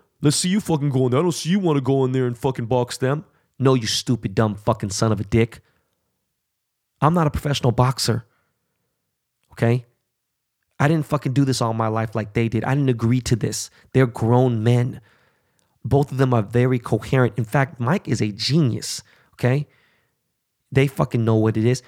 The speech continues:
You play baseball. You play basketball. You play football. You don't play boxing, okay? As a grown-ass man, you don't get in the ring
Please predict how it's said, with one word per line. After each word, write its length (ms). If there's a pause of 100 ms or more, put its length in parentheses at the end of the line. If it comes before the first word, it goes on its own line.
(120)
You 200
play 640
baseball. 720 (1200)
You 160
play 320
basketball. 840 (1200)
You 160
play 540 (160)
football. 720 (500)
You 220 (120)
don't 300 (300)
play 400 (140)
boxing, 720 (440)
okay? 400 (640)
As 200
a 40
grown-ass 640
man, 320
you 120
don't 440 (280)
get 220
in 120
the 80
ring 400